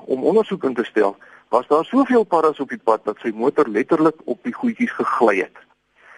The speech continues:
Baie dankie meneer Lou, eh, Louis Bouwer van Pretoria vir die bevestiging van die feit dat paddas vir lang tye onder besondere uitdagende toestande kan oorleef.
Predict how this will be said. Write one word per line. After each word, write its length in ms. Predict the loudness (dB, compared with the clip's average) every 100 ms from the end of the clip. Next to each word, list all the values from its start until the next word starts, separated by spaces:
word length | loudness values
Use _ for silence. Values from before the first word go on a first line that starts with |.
| -8
Baie 200 | 0 2
dankie 300 | 2 2 0
meneer 180 | 0 2
Lou, 300 | 4 2 0 -2
eh, 140 | -2 0
Louis 240 | 2 0 2
Bouwer 360 | 2 4 2
van 140 | 0 -8
Pretoria 600 | -8 0 2 4 2 0 -10 -20 _
vir 140 | -8
die 80 | -6
bevestiging 640 | -4 0 0 2 -2 -2 -6
van 100 | -6
die 100 | -2
feit 240 | 0 0
dat 180 | -4 -2
paddas 300 | 0 0 -2
vir 140 | -4
lang 320 | -2 0 -2
tye 300 | -2 0 0 -4 -20 -20
onder 300 | -10 -4 -4
besondere 600 | -4 0 0 2 2 0 -4
uitdagende 640 | -6 0 2 2 -2 -6
toestande 440 | -6 -4 -4 -4
kan 200 | -4 -4
oorleef. 420 | 0 2 2 2